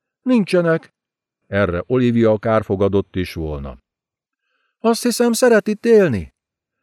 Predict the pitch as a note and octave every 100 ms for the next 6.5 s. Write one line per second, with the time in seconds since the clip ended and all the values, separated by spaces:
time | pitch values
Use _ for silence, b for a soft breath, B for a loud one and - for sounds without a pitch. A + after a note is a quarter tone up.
0 | _ - B3 - G3 F#3+ G3+ G3+ - G#3+
1 | C4+ A3 G#3+ F3+ F#3+ F#3+ F#3+ F#3 _ -
2 | F3+ G#3 G#3+ G3+ G3+ - G#3 G3+ G3 F#3+
3 | F#3+ C3 G#2+ E2 - _ _ _ _ _
4 | _ F3+ F3+ A#3 A#3+ - A#3 A#3 A3+ G3+
5 | A3 G#3 G#3 G#3 G3+ - F3+ F#3 F#3+ -
6 | A3+ G#3 G2+ -